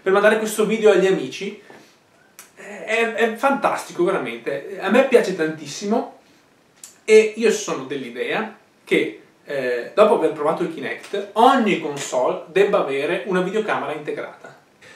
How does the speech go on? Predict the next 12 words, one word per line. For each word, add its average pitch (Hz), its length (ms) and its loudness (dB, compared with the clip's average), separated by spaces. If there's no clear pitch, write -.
Ma - 100 -10
volevo 202 220 4
ragionare 156 400 -2
con 156 120 -6
voi 185 180 2
anche 190 160 -6
su - 160 -10
un'altra 123 320 -8
cosa. - 420 -14
Un 220 140 -6
mondo 311 320 2
social, - 840 -8